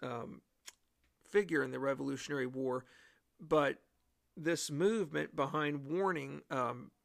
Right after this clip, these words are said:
the townspeople at large that the British were coming, it didn't revolve around just one man. But we tend to think of it as one man just because of who Paul Revere was and,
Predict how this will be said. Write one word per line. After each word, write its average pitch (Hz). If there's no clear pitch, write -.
the 147
townspeople 143
at 127
large 139
that 131
the -
British 143
were 131
coming, 123
it 143
didn't 175
revolve 147
around 135
just 131
one 135
man. 131
But 147
we 143
tend 165
to 147
think 190
of 160
it 147
as 131
one 139
man 139
just 139
because -
of 120
who 135
Paul 131
Revere 117
was 110
and, 135